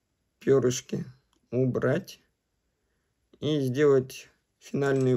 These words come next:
узел с небольшим заступом на перо, чтобы все скрыть и мушка выглядела аккуратно и красиво. Мне прям всегда нравится, чтобы мушка была аккуратной и красивой, поэтому стараюсь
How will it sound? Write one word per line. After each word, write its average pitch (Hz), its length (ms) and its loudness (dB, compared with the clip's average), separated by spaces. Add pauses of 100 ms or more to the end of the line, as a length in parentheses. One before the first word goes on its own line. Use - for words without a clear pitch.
узел 170 440 -2 (1400)
с - 140 -14
небольшим 131 480 2
заступом 131 480 0
на 123 100 0
перо, 165 420 -2 (300)
чтобы 123 400 -6
все 127 460 -4
скрыть - 560 -10 (140)
и 139 180 -6
мушка 127 440 -4
выглядела 117 580 -2
аккуратно 127 500 -2
и - 20 -10
красиво. - 560 -6 (960)
Мне 117 160 -4
прям 117 280 -4
всегда 127 300 2
нравится, 120 400 2
чтобы 120 280 -4
мушка 123 320 -4
была 113 220 -2
аккуратной 131 680 0
и - 20 -2
красивой, 185 480 -4
поэтому 123 640 -2 (1300)
стараюсь 127 840 0